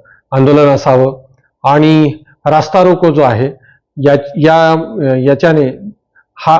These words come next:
अ, रास्ता रोको हा हे, हे आंदोलन जरी असलं तरी देखील तो, अ, कायद्याच्या दृष्टीने गुन्हा आहे, तो गुन्हा दाखल होऊ शकतो. यापूर्वीचे जे गुन्हे आहेत ते शासनाने मागे घेण्याचं,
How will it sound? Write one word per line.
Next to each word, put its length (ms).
अ, 200
रास्ता 260
रोको 220
हा 140
हे, 140
हे 380
आंदोलन 420
जरी 180
असलं 340
तरी 140
देखील 420
तो, 480
अ, 180
कायद्याच्या 420
दृष्टीने 400
गुन्हा 300
आहे, 240
तो 400
गुन्हा 400
दाखल 500
होऊ 160
शकतो. 480
यापूर्वीचे 540
जे 120
गुन्हे 240
आहेत 300
ते 60
शासनाने 440
मागे 280
घेण्याचं, 720